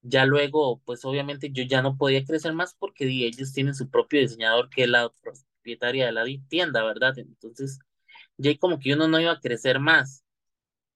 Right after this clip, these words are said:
Y, y me vine para San Carlos. Lo curioso es que me,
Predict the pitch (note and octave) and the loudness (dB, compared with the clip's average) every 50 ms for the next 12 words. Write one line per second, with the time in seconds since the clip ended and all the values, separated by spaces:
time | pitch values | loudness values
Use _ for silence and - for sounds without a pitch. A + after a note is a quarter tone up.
0 | _ - - C3+ C3+ C3 B2 A#2+ A#2+ A#2+ B2 _ _ _ _ _ _ _ _ _ | _ -14 -12 -10 -10 -8 -8 -10 -10 -12 -14 _ _ _ _ _ _ _ _ _
1 | _ _ _ _ _ _ _ _ - C#3 C#3 C#3 C#3 C#3+ D3+ F3+ G#3+ G#3+ - D#3 | _ _ _ _ _ _ _ _ -8 -4 -2 0 0 0 0 0 -2 -2 0 0
2 | C#3 C3+ C3+ B2+ B2+ C3 - F#3 G3 A3 A#3 A#3+ A#3 A3 - - _ _ _ _ | 0 0 -2 -4 -6 -2 2 4 4 4 4 2 0 -4 -6 -20 _ _ _ _
3 | _ - D3 D#3+ D#3 - E3 E3 F3 F#3 A3 G#3+ - A#3+ A#3 A3 G3 E3+ D3 C3+ | _ -6 -6 -6 -4 -4 -8 -8 -8 -8 -10 -10 -6 -4 -4 -2 -2 -4 -6 -8
4 | C#3 | -12